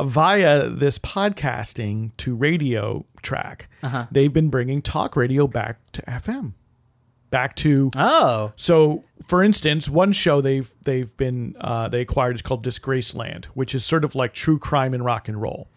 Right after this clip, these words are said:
Speaker 2: Wow, what, we've gone full circle. So
Speaker 1: And
Speaker 2: it's been, it's
Speaker 1: they've
Speaker 2: been literally decades since, since talk radio lived
Speaker 1: Really
Speaker 2: on
Speaker 1: lived.
Speaker 2: the F M radio in,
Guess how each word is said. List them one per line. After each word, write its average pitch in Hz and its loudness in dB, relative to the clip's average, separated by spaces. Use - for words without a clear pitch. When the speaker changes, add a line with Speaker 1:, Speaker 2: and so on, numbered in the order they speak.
Speaker 2:
Wow, 147 -6
what, 160 -4
we've 160 -2
gone 185 -4
full 196 -4
circle. 208 -6
So 151 0
Speaker 1:
And 151 2
Speaker 2:
it's - -16
been, - -20
it's 170 4
Speaker 1:
they've 190 6
Speaker 2:
been 240 2
literally 196 2
decades 143 -2
since, - -6
since 131 -6
talk 170 0
radio 139 0
lived 113 -4
Speaker 1:
Really 175 4
Speaker 2:
on 143 4
Speaker 1:
lived. 131 0
Speaker 2:
the 143 -2
F 143 -2
M 135 -2
radio 123 0
in, 113 -6